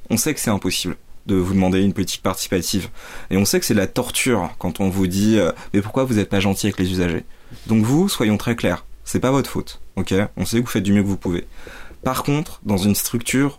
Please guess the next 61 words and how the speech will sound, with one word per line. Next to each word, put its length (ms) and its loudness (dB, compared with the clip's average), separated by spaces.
où 60 2
on 80 4
a 60 2
la 120 2
possibilité 480 2
de 40 -8
se 120 -2
dire 240 2
que 100 0
ouais, 300 4
on 60 0
va 80 2
peut-être 160 -4
se 80 0
rajouter 340 0
un 80 -2
peu 160 0
de 100 4
S 160 2
P, 200 -4
mais 100 2
ce 120 -2
S 120 0
P, 100 2
il 80 4
va 60 2
être 120 -2
dédié 240 2
aussi 280 0
à 40 0
ce 80 -8
qu'on 140 -2
puisse 180 -4
avoir 160 2
des 100 2
gens 140 2
qui 140 -8
prennent 180 0
le 80 2
temps 320 -2
avec 280 -6
les 100 2
gens. 180 -2
Bah, 80 2
si 120 -2
vous 80 -2
faites 200 -2
pas 120 2
ça, 200 -2
en 120 -2
fait, 320 -4
euh, 240 -2
ça 160 -2
va 100 2
s'effondrer, 520 -2
vos 160 -4
envies 140 -2
de 40 -8
participation. 580 -4
C'est 160 -4
normal. 360 2